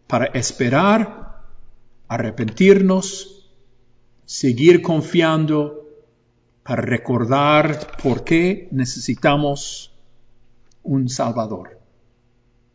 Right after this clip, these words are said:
Les invito en esta noche, en algún momento, cuando ya está oscuro, prenda una velita, apaga todas las luces y pasa un tiempo reflexionando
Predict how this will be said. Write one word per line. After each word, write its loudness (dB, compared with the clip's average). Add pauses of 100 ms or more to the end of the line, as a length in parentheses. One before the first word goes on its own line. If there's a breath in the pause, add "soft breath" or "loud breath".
(640)
Les -2
invito 6
en 4
esta 4
noche, 2
en 2
algún 4
momento, 2 (560)
cuando 4
ya 6
está 4
oscuro, 4
prenda 6
una 6
velita, 4
apaga 4
todas 4
las 4
luces 0 (520)
y -2
pasa 0
un 0
tiempo -2
reflexionando -4